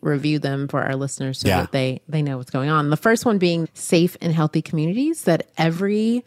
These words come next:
Speaker 1: child deserves to grow up and live in a safe and healthy community. A well-resourced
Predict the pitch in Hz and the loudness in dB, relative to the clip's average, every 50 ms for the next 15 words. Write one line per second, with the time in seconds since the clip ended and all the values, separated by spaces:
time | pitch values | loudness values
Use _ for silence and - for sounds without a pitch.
0 | _ - - - 214 165 165 190 233 262 240 190 180 160 151 160 156 170 185 202 | _ -10 -6 -2 0 0 2 2 2 2 2 2 2 2 2 2 2 2 0 0
1 | 208 - - - 185 147 151 156 160 151 147 170 233 - 170 160 151 151 151 156 | -4 -4 -4 -2 -2 0 2 2 2 2 2 0 0 -2 -2 -2 0 0 0 2
2 | 170 196 214 - 165 156 147 - 160 147 156 - 160 156 156 151 156 - 165 156 | 0 0 -2 -2 -4 -4 -2 -2 -2 -2 -2 -2 -4 -4 -4 -4 -4 -4 -6 -6
3 | - - 165 151 151 160 165 190 220 262 302 311 - - - - 180 170 185 180 | -6 -4 -4 -2 -2 0 0 0 0 -2 -4 -6 -8 -2 2 2 4 4 4 4
4 | 180 175 175 175 156 - - - 170 180 190 190 - 202 180 185 175 - - - | 4 4 2 0 -2 -6 -12 -6 -2 -2 -2 2 4 4 4 4 4 0 -6 -14